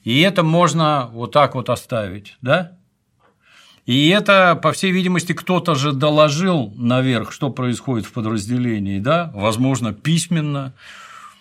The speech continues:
В любой нормальной оперчасти показания дают письменно, с подписью, кто это и что это сообщил.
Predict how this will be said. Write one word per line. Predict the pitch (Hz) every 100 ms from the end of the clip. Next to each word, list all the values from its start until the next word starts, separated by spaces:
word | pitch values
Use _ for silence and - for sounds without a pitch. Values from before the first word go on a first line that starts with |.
| _ _ _ _ _ _ _ _
В | 101 101
любой | 147 170 123 107
нормальной | 113 131 156 135 110 113
оперчасти | 151 131 135 123 196 180 - 90
показания | - - 160 185 143 180 175 160 135
дают | 120 131 131 - _
письменно, | 151 135 - 110 101 95
с | 92 - -
подписью, | 156 - - 104 - - 104 101
кто | - - 156 165
это | 139 107 104 101
и | 147 110
что | - - 151 151
это | 139 123 113 104 -
сообщил. | - 131 127 101 - 104 90 -